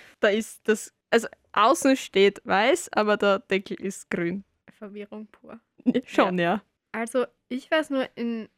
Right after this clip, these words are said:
Speaker 2: also in meiner Ortschaft, weiß ist Weißglas, aber Buntglas, ich hätte nämlich auch geglaubt, dass das rot ist. Und, und nicht, aber ich kann mich nicht erinnern, ich war da schon seit, weiß ich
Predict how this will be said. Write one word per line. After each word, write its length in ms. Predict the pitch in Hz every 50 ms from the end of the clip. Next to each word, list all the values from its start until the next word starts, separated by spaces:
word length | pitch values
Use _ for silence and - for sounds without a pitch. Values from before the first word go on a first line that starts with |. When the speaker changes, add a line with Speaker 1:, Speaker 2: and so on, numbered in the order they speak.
| _ _ _ -
Speaker 2:
also 180 | 220 - 220
in 80 | 208 196
meiner 320 | 190 - 185 196 208 -
Ortschaft, 800 | 220 220 226 233 - - - 254 269 294 285 - - _ - _ _
weiß 540 | - 202 190 190 185 202 220 294 381 - -
ist 440 | - - 403 381 - - - - - _ _ _ _ _
Weißglas, 880 | 214 214 202 196 196 208 - - - - 202 - - 156 - - - _ -
aber 300 | - 185 220 214 - - _ _ _ -
Buntglas, 720 | 226 254 320 339 - - - 339 302 320 359 392 - - _ _ _ _ _ _ _ _ _ _
ich 140 | - - -
hätte 180 | 294 269 262 -
nämlich 260 | 285 294 294 - -
auch 180 | 302 339 - -
geglaubt, 400 | - - - 214 202 202 - 214
dass 120 | 214 -
das 220 | - 233 - - -
rot 260 | 262 302 320 - -
ist. 400 | - 160 170 - - - - - _ _ _ _
Und, 320 | - 233 226 247 254 - -
und 160 | 240 233 220
nicht, 260 | 254 285 277 - - _ _ _ _ _ -
aber 160 | 226 247 269
ich 100 | 277 -
kann 140 | - 285 262
mich 120 | 269 247
nicht 160 | 277 277 -
erinnern, 320 | 247 233 311 302 277 208 202
ich 120 | - -
war 120 | 294 294 294
da 140 | 202 208
schon 260 | - - 214 190 196 202
seit, 380 | - 214 185 - - - - _ _ _ _ _
weiß 280 | - 220 240 240 - -
ich 140 | 359 370